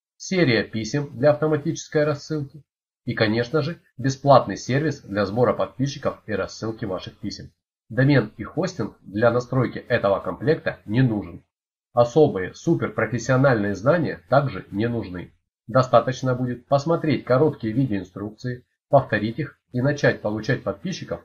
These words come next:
даже если вы полный новичок в интернете. Все настраивается очень просто и быстро. И также я покажу вам интересный способ заработка на подписчиках вообще без продаж. И если к вам будут подписываться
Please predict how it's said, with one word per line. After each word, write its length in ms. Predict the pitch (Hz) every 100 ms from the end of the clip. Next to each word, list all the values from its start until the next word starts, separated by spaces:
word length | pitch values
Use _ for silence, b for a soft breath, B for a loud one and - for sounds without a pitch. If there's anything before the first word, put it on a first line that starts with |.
| -
даже 300 | 101 127 113
если 320 | 110 107 110
вы 300 | 110 170 - _ _
полный 300 | 127 110 98
новичок 480 | 95 92 - 139 -
в 40 |
интернете. 520 | 104 107 87 82 - _ _ _ _ _
Все 220 | - 131
настраивается 800 | 147 156 156 156 151 151 143 - -
очень 340 | 113 - 92
просто 460 | 104 120 - 139 - -
и 100 | 104
быстро. 380 | 95 87 _ _ _ _ _ _
И 100 | -
также 480 | 131 123 120 127 139 _ _
я 240 | 117 175
покажу 480 | - 113 113 95 117
вам 260 | 135 143 -
интересный 580 | 147 151 156 127 131 120
способ 400 | - 123 104 104
заработка 520 | 90 107 139 160 -
на 120 | 127 131
подписчиках 720 | 123 - 104 113 147 - -
вообще 460 | 110 110 - 127
без 260 | 160 107 113
продаж. 520 | - 113 92 85 - _ _ _ _ _
И 80 | 156
если 400 | 143 117 - 113
к 100 | 127
вам 180 | 147 123
будут 280 | 107 98
подписываться 640 | 123 117 107 104 110 101